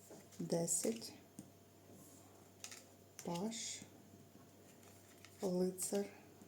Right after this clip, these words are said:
королева пентаклів і король пентаклів. Ось така колода. Надіюсь, вам сподобалась. Дуже красива колода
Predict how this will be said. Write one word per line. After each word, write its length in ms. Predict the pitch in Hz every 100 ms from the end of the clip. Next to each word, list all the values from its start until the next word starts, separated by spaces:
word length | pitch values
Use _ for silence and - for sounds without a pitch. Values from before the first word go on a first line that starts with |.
| - - - - - - - - - -
королева 760 | - 254 202 185 190 190 190 196 - - - - -
пентаклів 760 | 202 190 - 190 185 - 185 - - - - - - - -
і 100 | 233
король 340 | 226 175 175
пентаклів. 680 | 180 - 170 - 160 156 170
Ось 120 | 190 -
така 280 | - -
колода. 540 | 185 - 185 233 233 226 - - - - -
Надіюсь, 440 | 208 202 185 185 190
вам 160 | 185
сподобалась. 840 | 175 - 185 208 233 240 220 220 -
Дуже 220 | 190 202
красива 640 | 196 190 190 - 196 220 247
колода 540 | - 240 233 220 214